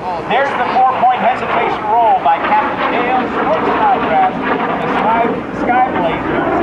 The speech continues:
F eighty-six Saberjet. The F eighty-six was mildly supersonic in a dive, in a shallow dive. It could actually break the Sabre. That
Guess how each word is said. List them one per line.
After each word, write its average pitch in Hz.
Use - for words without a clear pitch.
F 214
eighty-six -
Saberjet. -
The -
F -
eighty-six 240
was 170
mildly 269
supersonic 220
in 170
a -
dive, 156
in 160
a -
shallow 220
dive. 208
It 185
could 160
actually 190
break 180
the 180
Sabre. -
That 165